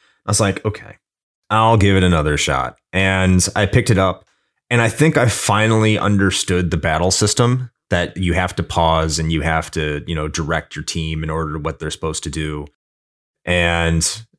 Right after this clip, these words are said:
it, it all kinda clicked. And it's like, "Oh, I love this game."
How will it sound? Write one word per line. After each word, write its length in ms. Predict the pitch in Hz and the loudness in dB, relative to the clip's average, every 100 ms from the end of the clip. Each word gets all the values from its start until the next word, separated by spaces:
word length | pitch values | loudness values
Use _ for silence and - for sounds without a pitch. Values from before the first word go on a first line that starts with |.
| _ - | _ -2
it, 160 | 104 107 | 0 2
it 40 | |
all 480 | 117 - 127 135 135 | 2 2 2 4 2
kinda 260 | 156 127 | 2 2
clicked. 540 | 95 107 101 - - - _ _ | 0 0 0 -2 -10 -12 _ _
And 80 | 101 | 4
it's 80 | 104 | 4
like, 140 | 95 - | 4 4
"Oh, 300 | 156 - - _ _ _ _ _ _ - | 4 2 -6 _ _ _ _ _ _ 0
I 60 | 104 | 2
love 420 | 82 78 190 170 | 2 2 2 2
this 220 | 76 - | 0 -2
game." 300 | 69 60 | -4 -8